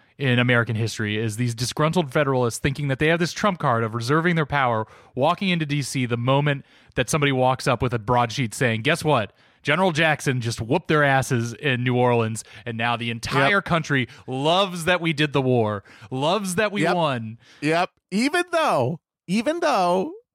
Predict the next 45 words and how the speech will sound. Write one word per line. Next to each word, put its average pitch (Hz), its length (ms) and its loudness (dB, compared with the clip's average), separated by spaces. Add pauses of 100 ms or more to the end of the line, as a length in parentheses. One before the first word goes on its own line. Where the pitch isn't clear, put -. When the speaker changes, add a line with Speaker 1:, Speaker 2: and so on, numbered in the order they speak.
(100)
Speaker 2:
as 123 180 -2
many 151 220 2
people 202 260 -2
know, 220 400 2
it 156 140 0
happened 185 500 0
after 180 460 0
the 147 100 -4
Treaty 180 300 -2
of 139 140 -2
Ghent 151 280 -2
had 147 220 -2
been 185 140 0
Speaker 1:
Yes. 208 80 0
Speaker 2:
signed, 285 840 0
after 170 360 0
the 302 80 2
war 302 240 2
was 202 260 0
over, 175 320 2
which, 135 220 0 (420)
even 226 260 -2
though 202 420 2
the 151 200 0
invasion 185 440 0
of, 143 180 0
of 123 220 -2
New 131 100 2
Orleans 143 320 0
had 147 360 -2
been 131 380 2
an 120 100 -2
attempt 123 460 -4 (280)
by 131 140 2
the 131 80 2
British 127 340 -2
to 131 80 -8
get 127 180 0
a 120 40 -2
better 123 220 2
negotiating 117 560 0
position, 98 440 -10
they 151 120 2
were 180 140 2
not, 160 240 0